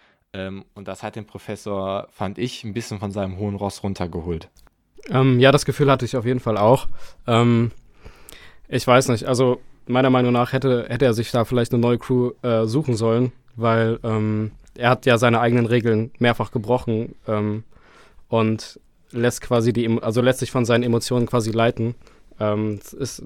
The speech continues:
Speaker 2: ja das Ende von der dritten Staffel, äh, wird ja, äh, Raquel, äh, Murillo, ähm, äh, der Mord wird quasi vorgetäuscht und, ähm,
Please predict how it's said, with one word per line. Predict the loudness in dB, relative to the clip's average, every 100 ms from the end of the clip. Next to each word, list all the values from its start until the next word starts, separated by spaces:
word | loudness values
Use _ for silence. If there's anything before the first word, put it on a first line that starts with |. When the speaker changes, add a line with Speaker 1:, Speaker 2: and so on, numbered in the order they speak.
| -4
Speaker 2:
ja | -2
das | -2
Ende | -2 -2
von | -2
der | -4
dritten | -4 -8
Staffel, | -6 -6 -2 -4 -4 -8
äh, | -6 -4 -4
wird | -6 -2
ja, | 0 0 -4 -14 -20 -20 -20 -20 -20 -4
äh, | -2
Raquel, | 0 0 4 4 2 -4 -6
äh, | 0 0
Murillo, | 2 2 2 4 4 2 0 -16 -12
ähm, | -10 -4 -2 -2 -4 -6 -12 _ -20 -20 _ _ -18 -18 _ -12 -4
äh, | -4 -2 -6
der | -2 4
Mord | 4 4
wird | 0
quasi | 0 0 2
vorgetäuscht | 4 4 4 2 2 -4 -18 -20 -20 -20 -2
und, | 2 4 2 -2 -2
ähm, | 2 2 2 -2